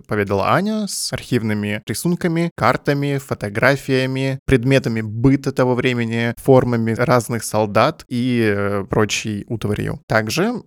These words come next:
если повезет взять экскурсию, то можно оказаться в темницах крепости Карелы. Темницы крепости Карелы — это достаточно страшное место, особенно когда начинаешь фантазировать о том, как здесь действительно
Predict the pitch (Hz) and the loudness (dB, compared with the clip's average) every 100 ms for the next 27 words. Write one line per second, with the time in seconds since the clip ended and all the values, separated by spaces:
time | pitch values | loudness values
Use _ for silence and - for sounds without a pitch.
0 | - 127 123 117 - 107 104 104 104 101 | -4 0 0 -2 -2 -2 2 2 0 -2
1 | 104 98 - - 135 160 - 143 135 113 | -2 -2 -6 -8 -6 -4 0 0 0 2
2 | 123 117 110 110 113 104 104 113 110 - | 2 2 -2 -4 -6 -4 -4 -2 -4 -4
3 | 113 - - 123 107 104 104 113 120 - | -12 -14 -12 -10 -6 -6 -6 -6 -6 -6
4 | 110 - 113 107 113 - 107 113 113 104 | -6 -6 -2 -2 -2 -6 -4 -2 0 2
5 | 101 104 - 139 151 170 - 110 - 123 | 0 -2 0 4 4 4 0 -10 -6 -6
6 | 113 - 131 117 180 220 160 143 - 147 | -6 -8 -4 0 0 0 0 -2 -4 -2
7 | 127 117 143 - 131 117 - - 113 117 | 0 0 0 -2 -6 -6 -8 0 4 4
8 | - 117 107 101 - - - - 113 - | 2 -2 0 0 -2 -10 -10 -4 -2 2
9 | 160 156 120 123 127 - 117 120 - 120 | 2 4 2 2 -2 0 0 0 -4 -6
10 | - 117 120 117 139 127 127 123 127 117 | -4 0 0 2 2 2 2 0 2 2
11 | 123 113 117 113 107 104 110 101 104 - | 2 -2 2 2 0 -2 -2 -2 -8 -6
12 | 113 101 120 110 107 104 | -6 -4 -2 -2 0 -2